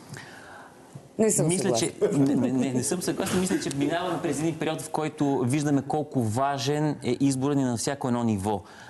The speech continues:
Speaker 2: Както в парламента, така и на местно ниво.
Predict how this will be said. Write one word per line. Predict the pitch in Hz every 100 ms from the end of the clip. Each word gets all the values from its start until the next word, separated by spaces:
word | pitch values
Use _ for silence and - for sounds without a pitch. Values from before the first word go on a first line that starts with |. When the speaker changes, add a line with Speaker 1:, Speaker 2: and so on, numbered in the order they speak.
| -
Speaker 2:
Както | - 165 - 135
в | 123
парламента, | - 120 127 147 131
така | 120 135 123 131
и |
на | 120
местно | 117 110 107 110
ниво. | 101 92 98